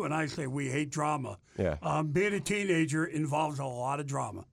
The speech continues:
Speaker 2: It does.
Speaker 1: And good or bad. Some of it's created, um, some of it's real. Um, but how you deal with that drama, and if you have people around you that you could talk to and everything, I'll tell you what,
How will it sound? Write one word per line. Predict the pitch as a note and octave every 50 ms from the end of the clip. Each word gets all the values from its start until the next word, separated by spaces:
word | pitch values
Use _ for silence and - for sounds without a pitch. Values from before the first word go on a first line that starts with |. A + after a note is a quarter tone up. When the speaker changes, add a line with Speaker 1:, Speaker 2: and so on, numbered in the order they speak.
| _ _ -
Speaker 2:
It | F#2 E2+
does. | - - E2+ E2 -
Speaker 1:
And | A#3 A#3+ B3 B3 F3+
good | E3 B3 A#3+
or | A3
bad. | E3+ G3 F3+ C3+ A#2+
Some | - - A3 G3+
of | G3+ G3+ F#3
it's | E3 -
created, | - - F#3 F3 F3+ F#3 F#3+ F#3+ G3+ - - D#3 - - - - - _ -
um, | D#3+ D#3 D3+ D3 D3 D3 D3+ D3+ D#3+ D#3 C3
some | - G3+ F#3+ F3+ F3
of | E3+ D#3 D3+
it's | C#3 C3
real. | C3+ C3 C3 D3 D#3 D#3+ E3 E3 F3 F#3+ G#3 - - - - - - - -
Um, | - E3 E3 E3 E3 D#3+ D#3+ D#3 D3+ - - - - - _ -
but | F3
how | D#3+ D#3+ G3+
you | A3 A3+ A3+
deal | F#3+ E3+ F#3+ G#3 A3+
with | A#3+ A#3+ -
that | F3 D#3+ D3
drama, | B2 C#3 C3+ C3+ C#3 D3
and | C#3 D#3 E3 F3+
if | E3+ D3
you | D#3+ E3+ F#3+ A#3+ C4 A#3
have | F#3+ G3 G3+ G3 E3 -
people | F3+ G#3 E3+ - F#3+ F3
around | D3 C#3 C3 C3+ C#3+ D3 D#3+ E3+ E3 C#3+
you | C3+ B2 A#2+ - - _ _ _ _ _ - _ _ -
that | E3+ D3+ -
you | F#3
could | D#3 - D#3 C3+ -
talk | - - D#3+ E3 D#3+ D#3 -
to | - F3+ E3 D#3
and | D#3 E3
everything, | E3 D#3+ E3 D#3 - E3 E3 D#3 D3+ D3+ - - - - - -
I'll | F#3+ F#3
tell | - G3+ G3+ G#3
you | F#3+
what, | F3+ F3+ E3+ C#3 -